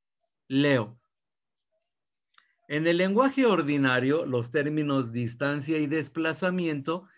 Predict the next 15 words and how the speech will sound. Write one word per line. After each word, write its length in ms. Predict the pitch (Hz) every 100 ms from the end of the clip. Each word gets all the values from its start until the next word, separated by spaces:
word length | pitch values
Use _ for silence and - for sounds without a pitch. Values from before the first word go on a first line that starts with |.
| _ _
se 280 | - 147
utilizan 680 | 135 131 135 139 135 165 156
como 400 | 139 127 120 120
sinónimos, 1080 | 117 131 120 120 117 113 110 113 139 - _ _ _ _ _ _ _ _ _ _ _ _
aunque 300 | 139 139 147
en 140 | 143
realidad 520 | 143 147 143 151 175
tienen 360 | 165 151 147 143
un 100 | 143
significado 880 | 139 139 127 120 117 117 143 156 165
diferente. 760 | 127 117 120 104 98 98 110 _ _ _ _ _ _ _ _ _ _
O 120 | 139
sea 320 | 135 180 185
que 420 | 185 180 208 - _ _ _ _ _ _
cotidianamente 1200 | - 127 135 131 147 165 170 151 135 135 180 196